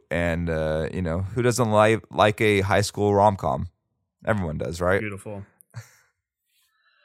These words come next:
Speaker 2: I think
Speaker 1: Um,
Speaker 2: my number
Speaker 1: wha-, wha-
Speaker 2: three is Tri-, is
Speaker 1: Yeah.
Speaker 2: Trigun. I really liked it.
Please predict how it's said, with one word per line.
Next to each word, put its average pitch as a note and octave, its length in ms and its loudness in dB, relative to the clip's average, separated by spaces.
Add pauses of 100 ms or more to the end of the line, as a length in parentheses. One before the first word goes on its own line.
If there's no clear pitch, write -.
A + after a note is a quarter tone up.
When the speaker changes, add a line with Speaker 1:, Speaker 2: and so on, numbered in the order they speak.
(320)
Speaker 2:
I B2+ 140 4
think C#3+ 240 4
Speaker 1:
Um, - 60 -6
Speaker 2:
my C3 120 6
number B2+ 200 4
Speaker 1:
wha-, C3 60 10
wha- A#2 180 4
Speaker 2:
three A#2 260 4
is A2 240 -2
Tri-, - 180 -8 (240)
is B2+ 160 2
Speaker 1:
Yeah. - 100 -6
Speaker 2:
Trigun. A2+ 520 2 (340)
I A2+ 60 0
really A2+ 220 2
liked G#2+ 260 -2
it. B2 240 2